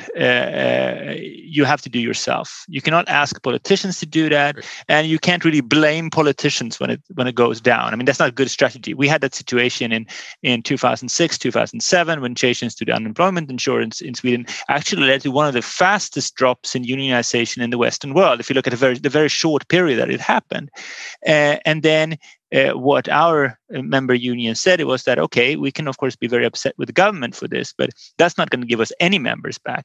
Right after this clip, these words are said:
Speaker 1: We have to, to
Speaker 2: Right.
Speaker 1: sort of recruit them back ourselves. That, that's our job." So I think that's very,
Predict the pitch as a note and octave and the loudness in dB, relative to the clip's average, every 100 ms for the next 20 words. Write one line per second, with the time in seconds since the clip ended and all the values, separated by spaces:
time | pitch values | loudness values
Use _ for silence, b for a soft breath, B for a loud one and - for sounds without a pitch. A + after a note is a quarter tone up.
0 | - D3 B2+ C3 C3 - - - _ - | -2 0 0 -2 -8 -8 -10 -12 _ -20
1 | - - A2+ - B - C3+ D3+ D#3+ C#3 | -16 -12 -12 -14 B -4 0 2 2 0
2 | B2+ B2 B2+ - A#2+ - - - - - | 0 2 2 0 0 2 0 0 -4 -2
3 | B2 - C3 B2 D#3+ E3+ E3 A2+ - - | -2 -2 -2 -2 2 2 0 -2 -8 -8
4 | D3 C3 E3 F3 F#3 D#3 D3+ | -2 -2 2 0 2 2 0